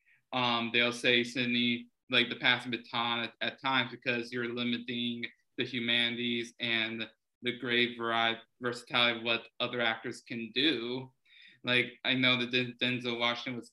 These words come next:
asked about recently, and I just, like, hope that an actor is, is just an actor. Like,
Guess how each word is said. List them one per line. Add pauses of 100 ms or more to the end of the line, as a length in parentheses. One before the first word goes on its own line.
asked (180)
about
recently,
and
I
just, (840)
like, (140)
hope
that (480)
an
actor
is, (200)
is
just
an
actor.
Like,